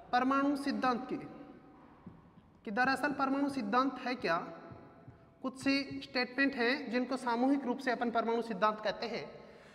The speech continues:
पहला प्रश्न, परमाणु सिद्धांत किसने दिया? तो परमाणु सिद्धांत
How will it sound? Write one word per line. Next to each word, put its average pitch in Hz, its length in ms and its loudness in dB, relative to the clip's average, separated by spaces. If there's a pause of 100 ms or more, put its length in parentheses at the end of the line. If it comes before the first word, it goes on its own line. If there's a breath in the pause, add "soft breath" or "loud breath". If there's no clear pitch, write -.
(160 loud breath)
पहला 285 280 6
प्रश्न, 320 360 2
परमाणु 294 340 4
सिद्धांत 285 380 2
किसने 294 300 0
दिया? 220 220 6 (1000)
तो 220 60 -8
परमाणु 277 340 4
सिद्धांत 294 460 2